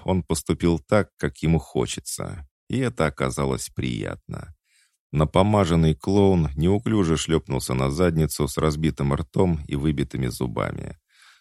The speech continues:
Вся репортерская братья сразу же отхлынула назад, образовав вокруг Ника пустое пространство.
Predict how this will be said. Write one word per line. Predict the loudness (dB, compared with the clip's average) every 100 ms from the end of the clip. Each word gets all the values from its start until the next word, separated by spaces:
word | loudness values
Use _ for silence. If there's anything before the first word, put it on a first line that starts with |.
| _
Вся | -2 2 4
репортерская | 4 4 4 2 2 0 0
братья | 2 4 4 2 0 0
сразу | 0 2 2 2
же | 2
отхлынула | 0 -4 -6 -2 0 2 0
назад, | 0 0 0 -2 -4 -14 _
образовав | -6 -2 0 0 0 -2 -6
вокруг | -4 -4 -2
Ника | 0 0 0 -4
пустое | -4 -6 -4 -4
пространство. | -2 -4 -4 -4 -4 -6 -10 -12 -12